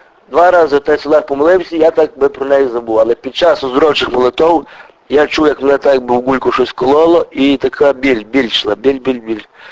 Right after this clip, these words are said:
І я постійно щось рука тягнеться, я її постійно намацую, глажу. І таке відчуття, що так би гуля сі розсасує, м'якне, м'якне, м'якне, м'якне. І щось нині я до церкви не міг встати. Ось і зараз голова болить, щось морози, почав кашляти. <clears throat> Ну, зле мені, дуже зле.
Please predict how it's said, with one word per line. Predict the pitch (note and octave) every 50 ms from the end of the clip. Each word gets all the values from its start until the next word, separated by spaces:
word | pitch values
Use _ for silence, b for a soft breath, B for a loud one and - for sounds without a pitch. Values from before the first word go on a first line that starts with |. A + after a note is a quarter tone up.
| B B B B B B B _ -
І | C#4
я | E4 G3+ -
постійно | - F#4 E4+ - C#4+ G3+ G3+ F3+
щось | - - E3
рука | F3+ E3+ - E3 C3+
тягнеться, | - C#3 B2 A2 A2 G#2+ - B2
я | C#3+
її | C#3+
постійно | - - - C3+ B2+
намацую, | B2+ B2 C3 C#3+ D3+ C#3+ - C3 A#2
глажу. | A#2+ B2 A2 G2+ G2 G2+
І | F2+ -
таке | - - - E3 E3+
відчуття, | D#3 C#3+ C3 - C3+ - E3+ F3 E3
що | - D3+ C#3
так | - D3 D3 D3 C3+
би | C3+
гуля | C3+ B2+ C#3+ C#3+ D3 C#3
сі | - - - C3
розсасує, | B2 A#2+ - - - C3 C3+ C3+ C#3 - C3 C3 B2
м'якне, | B2 C3 C3+ C3 - - A#2+
м'якне, | A#2+ C3 C#3+ B2+ - - A#2 A2
м'якне, | A2+ C3 C3+ C3+ - - -
м'якне. | - C3 D3+ E3+ D#3+ D#3+ E3 D#3 - B B B B B B B B B B _ -
І | C3+
щось | - E3+ F3 D3+ D#3+
нині | F#3+ F#3 F3+
я | F3+ E3
до | D#3 D#3
церкви | - E3 D#3+ D3+ - - C#3
не | C3+ C#3+
міг | D3+ D3
встати. | C#3 - - F3 E3+ F3 E3+ - E3+ D3+ - B B B B B B _ _ _ -
Ось | A2 A2+ A#2 A#2
і | C3
зараз | B2 C#3 D#3 D#3 D3 B2+
голова | C3 C3 C#3 D3 C#3
болить, | C3 C3 C#3 C#3+ C3
щось | - B2 A2+ -
морози, | B2+ B2+ C3 D3 D3 C3+ B2 A#2+
почав | - A#2+ - - C3 B2+
кашляти. | - C#3 C#3 C3+ - - B2+ B2+ - - - _ - -
<clears throat> | - E3 C3+ - _ -
Ну, | C#3 E3+ E3+ D3+
зле | E3+ F#3+ E3+ C#3 -
мені, | A#2+ B2+ B2+ B2
дуже | - A#2+ B2 A#2+ G#2 G2+
зле. | G2+ G2+ G2 F#2